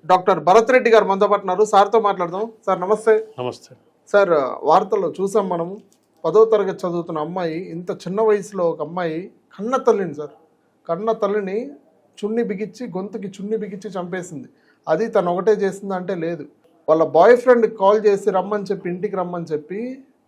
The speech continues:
Speaker 1: "మన ఇద్దరు లవ్కి మా అమ్మ అడ్డు ఉండకూడదు, మా అమ్మ చనిపోతే ఏ ఇబ్బంది ఉండదు" అని చెప్పి గొంతు నుండి చంపేశారు, సార్. అంటే ఎందుకు, సార్, అంత దారుణానికి ఎందుకు, సార్, ఒడిగట్టడం పిల్లలు? అంటే దేని గురించి మొత్తం ఇది, ఇదంతా?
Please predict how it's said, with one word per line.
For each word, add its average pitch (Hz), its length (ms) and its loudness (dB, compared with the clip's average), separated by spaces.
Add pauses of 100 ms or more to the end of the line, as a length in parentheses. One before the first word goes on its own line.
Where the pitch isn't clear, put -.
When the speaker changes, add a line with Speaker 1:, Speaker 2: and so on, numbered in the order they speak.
(100)
Speaker 1:
"మన 170 220 -2
ఇద్దరు 151 460 0
లవ్కి 190 540 -2 (880)
మా 160 100 2
అమ్మ 185 200 -4
అడ్డు 160 260 -2
ఉండకూడదు, 180 600 -6 (440)
మా 147 80 -2
అమ్మ 185 220 -2 (100)
చనిపోతే 196 480 -2
ఏ 180 120 -2
ఇబ్బంది 185 380 -6
ఉండదు" 165 440 -6 (760)
అని 185 100 -8
చెప్పి 196 420 -4
గొంతు 196 280 -4
నుండి 214 420 -2
చంపేశారు, 202 420 0
సార్. 123 180 -14 (400)
అంటే 196 240 0
ఎందుకు, 247 220 0
సార్, 247 180 4
అంత 208 600 2
దారుణానికి 214 600 0
ఎందుకు, 202 200 -4
సార్, 190 160 0
ఒడిగట్టడం 156 500 -6
పిల్లలు? 160 360 -8
అంటే 175 240 -4
దేని 180 280 -2
గురించి 233 400 -6
మొత్తం 180 280 -8
ఇది, 165 160 -8
ఇదంతా? 170 540 -8